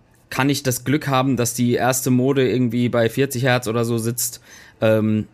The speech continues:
das kann man negativ finden, aber, äh, das ist mir allemal lieber, als wenn sie bei achtzig Hertz sitzt.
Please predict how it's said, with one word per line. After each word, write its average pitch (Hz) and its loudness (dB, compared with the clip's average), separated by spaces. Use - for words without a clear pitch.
das - -2
kann 131 2
man 123 4
negativ 151 0
finden, 143 2
aber, 113 0
äh, 110 0
das 107 -4
ist - -6
mir 117 2
allemal 117 2
lieber, 123 2
als 107 0
wenn 110 0
sie 113 0
bei 107 0
achtzig 117 -4
Hertz 82 -6
sitzt. - -14